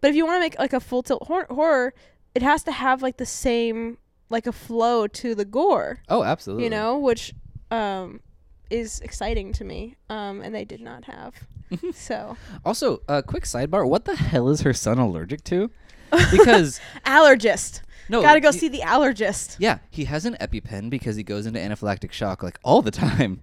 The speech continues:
Speaker 1: Yeah, he just gets
Speaker 2: Um,
Speaker 1: worked up and then
Speaker 2: No, well, he, no, she tells a story about him getting stung by bees and going into anaphylactic shock.
Speaker 1: Right.
Speaker 2: So he's clearly allergic to bees, probably to a lot of stuff. But at one point, he's hitting a boxing bag, and he just goes into an allergic reaction. And I'm like, "Is this,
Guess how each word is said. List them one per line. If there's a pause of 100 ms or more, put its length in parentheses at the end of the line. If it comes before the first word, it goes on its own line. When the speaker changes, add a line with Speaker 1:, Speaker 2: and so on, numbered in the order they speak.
Speaker 1:
Yeah,
he
just
gets
Speaker 2:
Um,
Speaker 1:
worked
up
and
then (260)
Speaker 2:
No,
well,
he,
no,
she
tells
a
story
about
him
getting
stung
by
bees
and
going
into
anaphylactic
shock.
Speaker 1:
Right. (180)
Speaker 2:
So
he's
clearly
allergic
to
bees,
probably
to
a
lot
of
stuff. (340)
But
at
one
point,
he's
hitting (800)
a
boxing
bag,
and
he
just
goes
into
an
allergic
reaction.
And
I'm
like,
"Is
this,